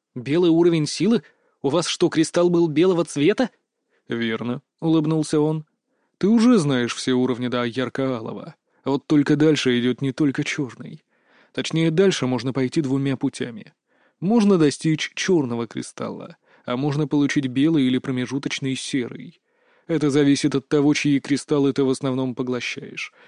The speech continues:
Если людей, то твой цвет чёрный. Если монстров, то белый. Но и это ещё не конец. Есть и более высшие,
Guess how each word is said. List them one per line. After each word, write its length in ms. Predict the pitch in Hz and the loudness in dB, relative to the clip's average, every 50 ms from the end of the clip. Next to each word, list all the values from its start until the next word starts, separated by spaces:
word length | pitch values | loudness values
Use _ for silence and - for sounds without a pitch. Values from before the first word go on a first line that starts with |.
| - _ | -14 _
Если 340 | - 147 185 202 - 196 196 | -2 0 0 2 2 2 4
людей, 320 | 190 190 196 180 220 233 202 | 4 4 4 4 4 2 2
то 140 | - 143 | 2 0
твой 180 | 123 - 135 131 | 0 0 0 -2
цвет 300 | 120 - - 139 139 - | 0 0 -2 -2 -2 -2
чёрный. 600 | - - - 127 117 110 - - - - 165 _ _ _ _ _ _ | -4 -6 -6 -6 -6 -8 -12 -18 -20 -20 -20 _ _ _ _ _ _
Если 300 | 151 156 151 - - 127 | 2 2 2 2 0 -2
монстров, 500 | 117 117 120 123 127 - - 175 165 - _ _ _ _ _ _ _ | -4 -2 -4 -6 -6 -6 -8 -8 -8 -8 _ _ _ _ _ _ _
то 140 | _ - 135 | _ -4 -2
белый. 500 | 127 135 143 117 - - - - 165 - _ - - - _ | 0 -2 -2 -4 -4 -8 -14 -16 -18 -20 _ -20 -20 -14 _
Но 120 | - 160 | -2 0
и 100 | 165 175 | 2 2
это 240 | 196 208 196 - 117 | 4 2 2 0 -2
ещё 260 | 117 113 117 - - | -4 -4 -6 -6 -6
не 140 | 120 113 113 | -6 -8 -8
конец. 480 | - 120 117 110 101 95 - - _ _ _ _ _ _ _ _ _ _ | -8 -8 -10 -10 -10 -14 -18 -20 _ _ _ _ _ _ _ _ _ _
Есть 320 | 127 139 175 170 - - 165 | -2 0 0 0 2 2 2
и 60 | 160 | 4
более 340 | 160 170 175 160 151 156 156 | 4 4 6 6 6 6 6
высшие, 640 | 151 147 143 123 - - - - - 107 - - | 6 4 2 0 -2 -4 -6 -8 -8 -10 -12 -14